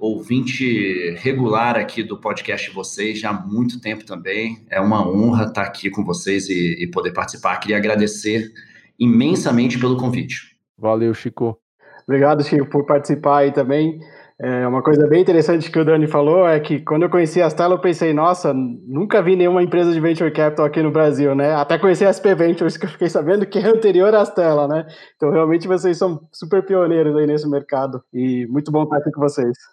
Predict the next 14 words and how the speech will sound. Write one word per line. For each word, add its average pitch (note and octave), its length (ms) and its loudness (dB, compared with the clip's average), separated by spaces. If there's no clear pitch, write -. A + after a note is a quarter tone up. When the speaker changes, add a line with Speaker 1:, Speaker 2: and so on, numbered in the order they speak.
Speaker 1:
Tem F3 100 0
aquele G#3+ 300 -2
ditado, D3 600 -2
né? B2 480 -2
É, G#2+ 480 -2
"estar A#2 340 -6
cedo D3+ 320 -6
e - 20 -2
estar C#3+ 220 -4
errado C3 420 -2
é - 20 0
a C#3 60 -4
mesma D3+ 340 -8
coisa". A2+ 320 -4